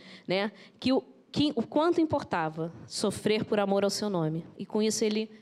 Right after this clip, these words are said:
se pacificou e falou, "Vou procurar Ananias, vou lá falar com ele." E foi, né? Ele foi, é, a, até o Ananias,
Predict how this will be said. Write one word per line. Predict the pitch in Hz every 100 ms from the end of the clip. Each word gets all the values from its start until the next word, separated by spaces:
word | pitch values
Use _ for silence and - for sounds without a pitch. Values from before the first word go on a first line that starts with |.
| - - - -
se | - -
pacificou | 131 110 - 233 - 214
e | 220
falou, | 220 214 190 -
"Vou | 175 202
procurar | 220 202 208 185
Ananias, | 202 269 202 180 - - _ _ - - -
vou | 165 190 220
lá | 185
falar | 190 233 202 180 - -
com | - 262
ele." | 190 165 180 - - - -
E | -
foi, | - 269 247 247 - - -
né? | 202 214 269 - - -
Ele | 208 214
foi, | - 226
é, | 233 - 202 190
a, | 196 190 175 - 180
até | 180 185
o |
Ananias, | 185 214 233 214 247 339 - -